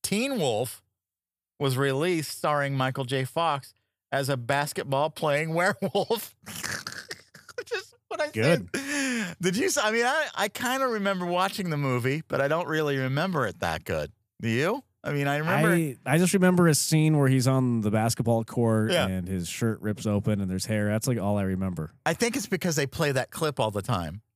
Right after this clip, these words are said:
Speaker 1: The, and, you know, and you,
Speaker 2: <laughs> Okay, yeah,
Speaker 1: yeah, they
Speaker 2: I
Speaker 1: always
Speaker 2: think
Speaker 1: play
Speaker 2: so.
Speaker 1: that clip and stuff.
Speaker 2: Right.
Speaker 1: Here's, here's something I find odd. Thirty-three years ago in nineteen eighty-nine, supermodel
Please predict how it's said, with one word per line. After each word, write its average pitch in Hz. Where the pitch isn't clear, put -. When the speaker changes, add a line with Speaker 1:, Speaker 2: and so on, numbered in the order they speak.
Speaker 1:
The, 113
and, 123
you 135
know, 113
and 117
you, 113
Speaker 2:
<laughs> -
Okay, 214
yeah, 175
Speaker 1:
yeah, 151
they 185
Speaker 2:
I -
Speaker 1:
always 185
Speaker 2:
think 190
Speaker 1:
play -
Speaker 2:
so. 175
Speaker 1:
that 160
clip 175
and 127
stuff. 113
Speaker 2:
Right. 117
Speaker 1:
Here's, 220
here's 180
something 208
I 104
find 95
odd. 95
Thirty-three 190
years 135
ago 110
in 113
nineteen 120
eighty-nine, 92
supermodel 131